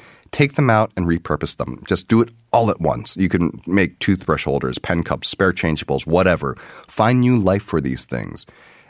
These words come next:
And this mitigates the guilt factor if you take them all out at once, especially if some of these were gifts that you would feel bad about throwing out. And if you just can't find a second life for some of these items,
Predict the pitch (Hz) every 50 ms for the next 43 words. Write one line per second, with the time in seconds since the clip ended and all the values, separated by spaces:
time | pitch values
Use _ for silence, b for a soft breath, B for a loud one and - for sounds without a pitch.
0 | b - 110 107 - 107 113 151 - - - 135 143 151 170 156 147 143 147 -
1 | - - 107 107 120 120 - - - 71 73 - - 58 60 - - 87 90 87
2 | 87 82 - - - 127 117 - - 73 - - - 85 85 78 76 73 64 67
3 | 92 127 113 92 85 - - B B B B B B - 117 - - - 160 175
4 | - - 131 123 120 - 104 90 87 85 85 85 82 - 85 82 80 - - 73
5 | 71 71 - - - - 78 73 - - 85 80 82 80 - - 98 87 85 -
6 | - 85 87 82 71 - _ - - - - 69 71 73 76 - - - 65 62
7 | 64 65 67 90 113 120 78 - - - _ _ _ _ _ _ _ _ _ _
8 | _ _ - - - 104 120 127 120 151 143 160 165 - - - - - - 135
9 | 123 - - - 113 117 107 - - 117 110 117 101 90 90 90 - 82 - -
10 | 82 76 67 69 67 64 69 64 64 67 67 -